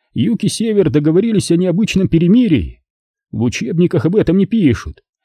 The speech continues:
и в Национальном архиве тому нет никаких документальных подтверждений. Доказательства есть только у нас". За беседой последовало совещание в кабинете тогдашнего госсекретаря Уильяма Сьюарда, и экспедиция началась.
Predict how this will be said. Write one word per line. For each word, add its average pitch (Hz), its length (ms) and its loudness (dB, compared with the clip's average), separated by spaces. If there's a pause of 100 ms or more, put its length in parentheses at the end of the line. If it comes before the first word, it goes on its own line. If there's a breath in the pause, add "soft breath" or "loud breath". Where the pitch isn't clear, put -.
(160)
и 113 160 0
в 101 80 2
Национальном 139 720 2
архиве 131 560 0 (360)
тому 208 240 0
нет 156 320 4
никаких 147 440 0
документальных 143 640 0
подтверждений. 135 920 2 (360)
Доказательства 180 800 -2
есть 196 240 0
только 190 240 2
у 208 100 2
нас". 175 480 0 (640)
За 110 240 -4
беседой 123 640 -2 (260)
последовало 196 560 0
совещание 185 640 0
в - 80 -12
кабинете 185 420 0
тогдашнего 180 540 0
госсекретаря 170 920 0 (340)
Уильяма 160 560 2
Сьюарда, 143 680 0 (400)
и 123 140 0
экспедиция 156 720 0
началась. 123 720 0